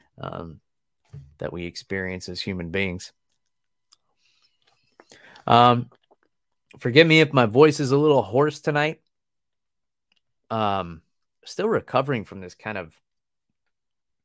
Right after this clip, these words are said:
throat injury I sustained a couple weeks ago. It just seems to keep reactivating. And then got some allergies going on too,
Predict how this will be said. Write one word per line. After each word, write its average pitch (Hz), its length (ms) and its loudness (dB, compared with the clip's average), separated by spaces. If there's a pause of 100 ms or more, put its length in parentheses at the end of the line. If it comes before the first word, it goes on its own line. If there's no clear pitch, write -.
(540)
throat 120 320 0
injury 92 600 -8 (400)
I 92 100 -8
sustained 92 500 -12
a 87 40 -12
couple 90 360 -10
weeks 90 260 -14
ago. 92 240 -6
It 82 80 -8
just - 200 -12
seems 107 280 -8
to 85 220 -4 (1080)
keep - 280 -8
reactivating. 92 1120 -6 (160)
And 92 140 -14
then 95 340 -10 (400)
got 117 180 2
some 90 140 -10
allergies 123 720 2
going 117 280 4
on 110 280 -2
too, 113 460 0